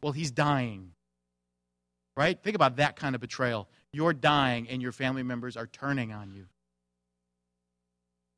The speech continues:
I don't know, I've never been, I mean, you know, that is betrayal. I can't even imagine. And you know what he said? "I want to love those people in my family.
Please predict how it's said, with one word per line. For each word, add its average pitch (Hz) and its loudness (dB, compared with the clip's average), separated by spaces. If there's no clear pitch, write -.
I 147 -4
don't 160 6
know, 151 12
I've 151 6
never 165 6
been, 139 0
I 135 0
mean, 123 -2
you 131 -6
know, 104 -6
that 170 4
is 120 -2
betrayal. 139 2
I 120 0
can't 139 -8
even 120 -8
imagine. 117 -6
And 143 -6
you 156 -2
know 196 0
what 185 0
he 160 -2
said? 185 0
"I 170 0
want 185 6
to 135 6
love 135 0
those 113 -2
people 117 -12
in 104 -10
my 90 -14
family. 110 -12